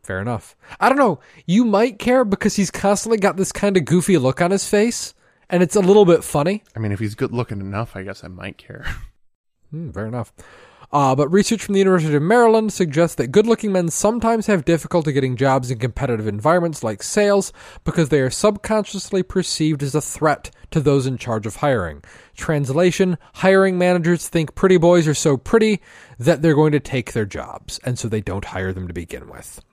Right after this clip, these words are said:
Speaker 1: apparently.
Speaker 2: You are correct. He's in Game of Thrones.
Speaker 1: Ah, okay. Does he play Jon Snur?
Speaker 2: He looks like that guy. I didn't bother to go to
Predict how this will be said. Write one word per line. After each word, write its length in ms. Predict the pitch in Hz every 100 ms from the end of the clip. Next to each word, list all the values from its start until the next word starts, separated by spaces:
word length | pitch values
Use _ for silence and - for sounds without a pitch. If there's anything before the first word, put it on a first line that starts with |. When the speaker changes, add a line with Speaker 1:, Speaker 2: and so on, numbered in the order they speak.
| _
Speaker 1:
apparently. 580 | - - 135 82 - - _ _ _ - - -
Speaker 2:
You 200 | 131 117
are 80 | 101
correct. 400 | 113 95 87 -
He's 220 | 127 110
in 120 | 107
Game 240 | 101 98
of 80 | 90
Thrones. 540 | - 80 76 - _ _ _ _
Speaker 1:
Ah, 180 | - 110 -
okay. 240 | 127 - -
Does 140 | 120
he 80 | 127
play 200 | - 135
Jon 340 | 120 143 139 135
Snur? 480 | - 131 127 151 - _ _ _ _
Speaker 2:
He 200 | 113 117
looks 260 | 107 -
like 160 | 95 -
that 180 | 98 -
guy. 220 | 101 98
I 100 | 104
didn't 200 | 104 98
bother 240 | 101 95
to 80 | 95
go 280 | 98 101 101
to 160 | 101